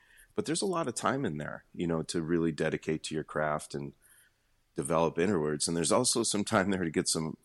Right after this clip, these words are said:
you know, odd jobs to help pay for the whole affair. And so instead of getting a random job at a, you know, a bookstore or, or a, a coffee shop, I ended up getting a bartending job at the Boston Symphony.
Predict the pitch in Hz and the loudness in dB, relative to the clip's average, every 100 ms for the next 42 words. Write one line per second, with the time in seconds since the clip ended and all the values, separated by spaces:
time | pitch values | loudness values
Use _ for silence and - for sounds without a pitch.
0 | - - 80 73 85 82 76 90 95 - | -12 -6 -4 0 0 0 2 4 2 0
1 | 78 82 - 95 101 78 71 76 71 - | -4 -6 -2 2 2 0 -4 -4 -4 -8
2 | - - 76 71 67 - _ _ _ _ | -16 -10 -6 -4 -6 -12 _ _ _ _
3 | - 82 80 - 90 87 85 - 92 98 | -8 -4 0 2 4 2 0 0 0 0
4 | 85 92 82 76 78 85 82 78 80 78 | 0 0 0 -2 -4 -2 -4 -4 -4 -4
5 | 80 73 71 71 _ - 76 71 71 67 | -4 -6 -8 -12 _ -12 -8 -8 -8 -6
6 | 78 - - 78 80 85 76 73 69 - | -6 -4 -2 0 2 2 0 -2 -8 -12
7 | 73 73 71 - _ 104 147 - 165 - | -10 -8 -10 -14 _ -16 -8 -2 -2 0
8 | 151 - 71 76 - - - - _ _ | -2 -2 -2 -4 -6 -20 -20 -20 _ _
9 | - 78 76 76 80 87 87 87 98 82 | -4 -2 0 -2 -4 0 2 2 0 2
10 | 85 80 82 - 78 78 76 78 76 78 | 0 2 2 2 0 0 -2 0 0 0
11 | 78 - 82 80 - 87 - 107 113 73 | -2 -4 -2 2 2 2 0 -2 -2 -6
12 | 67 | -6